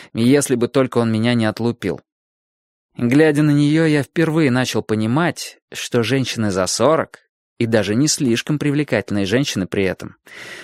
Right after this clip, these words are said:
могут быть сексуальными. Она была не красотка. Глубоко посаженные глаза пульки, приплюснутый нос, мелкие зубы.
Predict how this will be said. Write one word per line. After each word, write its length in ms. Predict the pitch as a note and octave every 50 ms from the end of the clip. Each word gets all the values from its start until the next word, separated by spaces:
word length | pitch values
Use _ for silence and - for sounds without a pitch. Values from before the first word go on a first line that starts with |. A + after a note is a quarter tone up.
| - - _
могут 460 | - G#2 A2 A2+ A#2+ A#2+ A2+ A#2 A2+
быть 180 | A2+ C3+ C3+ -
сексуальными. 800 | - C#3 - - - D#3+ D#3 D3+ A#2+ F#2+ F2 E2 E2+ - - _ _ _ _ _ _ _ _ _ _ _ _ _ _
Она 240 | - B2+ D3+ F3+ F#3
была 240 | F3 F3+ F3 F3+ F3
не 140 | F3 F3 E3
красотка. 880 | - E3 E3 E3 D3 - - - C#3 G#2+ - - - - - - - - _ _ _ -
Глубоко 540 | C#3 C3+ D3 D3 C#3+ C3 C#3 C3 - E3 D#3+
посаженные 580 | - D3 C#3+ - - C3+ C3 A#2+ C3 B2 A#2+
глаза 380 | A#2 A#2 A#2 A#2 A2 A2+ A2+ A2
пульки, 560 | - _ A#2 A#2+ C3+ C3+ B2+ - - A#2 A2+
приплюснутый 720 | - - G2+ - - A#2 C3 C3+ - C3 A#2 G2+ - G2
нос, 400 | G2 F#2+ G2 A#2 C3 B2+ - -
мелкие 420 | G#2+ G#2+ A#2+ C#3+ C#3 - G#2+ F#2+ D2+
зубы. 460 | D#2 F2+ G#2+ C3 C3 A2+ A2 G2+ -